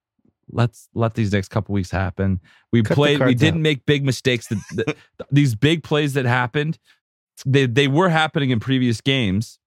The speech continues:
Speaker 1: We just had something that called it back. It didn't happen in this game.
Speaker 3: Yeah.
Speaker 1: Th-, they weren't called back. They, we, we were going down the field. So
Speaker 3: Mm-hmm.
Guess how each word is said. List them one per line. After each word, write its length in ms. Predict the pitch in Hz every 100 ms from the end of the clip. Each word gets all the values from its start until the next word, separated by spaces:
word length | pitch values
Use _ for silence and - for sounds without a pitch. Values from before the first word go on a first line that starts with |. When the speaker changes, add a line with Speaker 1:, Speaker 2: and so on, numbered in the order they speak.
| _ _ _ _ _ _ _ _
Speaker 1:
We 100 | 120
just 140 | 127 165
had 180 | 143
something 300 | - 147 143
that 100 | 127 -
called 220 | 135 113
it 100 | 92
back. 280 | 127 110 - _
It 60 | 127
didn't 160 | 165 147
happen 320 | 170 175 113
in 100 | 82
this 160 | 67
game. 300 | - 67 - - -
Speaker 3:
Yeah. 180 | 85 65 _ 143
Speaker 1:
Th-, 120 | 147
they 120 | 139
weren't 220 | 139 170
called 240 | - 123 85
back. 280 | 78 - -
They, 60 | 110
we, 120 | 110
we 400 | 123 110 120 123
were 180 | 127 175
going 280 | 131 113 87
down 180 | 78 55
the 60 |
field. 320 | - 76 - -
So 240 | 98 92
Speaker 3:
Mm-hmm. 140 | 78